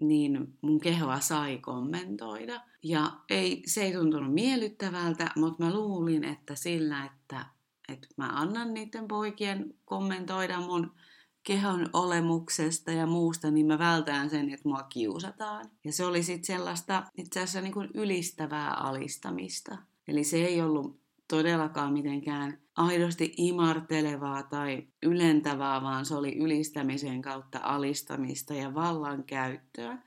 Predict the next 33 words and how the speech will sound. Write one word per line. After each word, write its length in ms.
Mulle 380
se 220
vahvisti 480
sitä 120
tulkintaa, 840
että, 340
että 180
mun 220
keho 360
vaan 260
on 140
kiinnostava, 680
mun 340
sisimmällä 840
ei 240
ole 100
mitään 420
väliä. 460
Se 200
on 140
niin 160
kuin 300
ei 160
kiinnostava. 840
Ja 100
se 120
on 260
ollut 220
valtavan 500
kipeä 400
kohta 480
ja 120
silloin 580